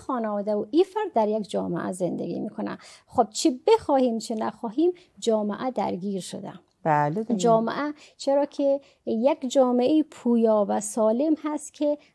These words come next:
Speaker 1: افراد او جامعه هم سالم باشه،
Speaker 2: مهم.
Speaker 1: افراد او جامعه هم فعال باشه، داره تحصیلات باشه، شغل باشه، تا وضعیت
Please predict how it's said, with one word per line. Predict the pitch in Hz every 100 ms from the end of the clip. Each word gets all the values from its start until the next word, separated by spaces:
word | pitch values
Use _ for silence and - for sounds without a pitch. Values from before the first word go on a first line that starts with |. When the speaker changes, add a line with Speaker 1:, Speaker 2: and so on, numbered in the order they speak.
| _
Speaker 1:
افراد | 247 240 262 330 330
او | 277 254
جامعه | 220 220 208 214
هم | 226
سالم | 226 - 196 202 220 202
باشه، | 190 175 202
Speaker 2:
مهم. | 185 170
Speaker 1:
افراد | 170 240 262
او | 277
جامعه | 254 226 220 240
هم |
فعال | 247 - 185 220 233 247
باشه، | 226 220 220 208
داره | 202 202
تحصیلات | 208 208 196 - 214 240 247
باشه، | 254 254 - 254 - - _
شغل | - 277 277 277 262
باشه، | 254 247 254 247
تا | 247 226 214
وضعیت | 214 214 247 269